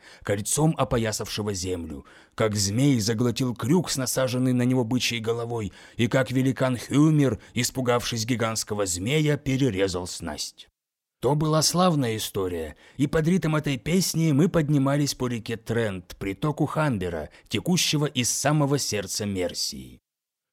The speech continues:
Мы держали путь на юг, против течения, но путешествие оказалось лёгким и мирным. Пригревало солнышко, берега реки были усыпаны цветами.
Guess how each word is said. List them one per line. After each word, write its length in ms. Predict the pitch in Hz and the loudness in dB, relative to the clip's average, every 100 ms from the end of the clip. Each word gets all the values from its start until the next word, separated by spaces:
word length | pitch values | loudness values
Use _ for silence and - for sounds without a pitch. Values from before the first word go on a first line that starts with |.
| - | 0
Мы 160 | 151 | 2
держали 460 | 170 165 143 160 165 | 4 2 0 0 0
путь 260 | - 147 | 0 -2
на 120 | 151 147 | 2 2
юг, 460 | 160 165 92 - | 4 2 0 -10
против 380 | - 127 123 - | -6 -6 -6 -8
течения, 680 | 143 - 127 120 98 90 80 - - | -4 -4 -4 -4 -6 -8 -10 -18 -4
но 140 | 117 | -2
путешествие 840 | 110 117 117 - 131 139 156 147 127 | -2 -6 -4 -2 -2 -2 0 0 0
оказалось 560 | 123 117 113 110 - | -2 -2 -2 -2 -4
лёгким 480 | 113 160 - 147 143 | -2 -2 -2 0 2
и 60 | 143 | 2
мирным. 640 | 104 90 82 76 67 - _ _ _ _ | 0 -4 -6 -10 -12 -16 _ _ _ _
Пригревало 580 | 139 139 139 139 135 120 | 0 2 0 0 0 -2
солнышко, 960 | - 139 160 151 131 - - 113 104 - | -2 0 2 2 0 -4 -4 -6 -6 -8
берега 440 | 98 110 107 107 | -6 -4 -2 -2
реки 360 | 104 101 175 175 | -4 -6 -2 -2
были 300 | 131 131 131 | 0 -2 -2
усыпаны 640 | 131 - - 160 135 135 | -2 -2 -2 -4 -4 -4
цветами. 680 | 120 113 120 - 78 64 - | -4 -8 -8 -6 -8 -10 -18